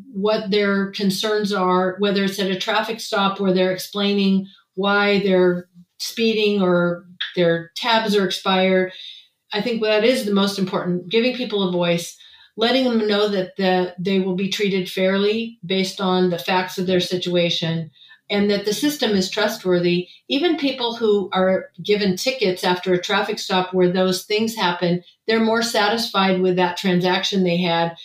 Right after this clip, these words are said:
than if they're not given the opportunity to explain what has happened.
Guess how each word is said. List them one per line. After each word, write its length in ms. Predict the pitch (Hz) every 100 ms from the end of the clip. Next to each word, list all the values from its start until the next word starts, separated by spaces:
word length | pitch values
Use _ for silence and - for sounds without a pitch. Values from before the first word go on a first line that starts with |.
| - -
than 160 | 196
if 240 | 196 196 -
they're 240 | 175 185
not 360 | 185 180 - 180
given 260 | 185 180 180
the 140 | 175
opportunity 720 | 170 175 175 180 170 165 165 160
to 140 | 175
explain 580 | 160 - 180 170 170 170
what 200 | 165 160
has 260 | 165 156 -
happened. 440 | 147 156 - -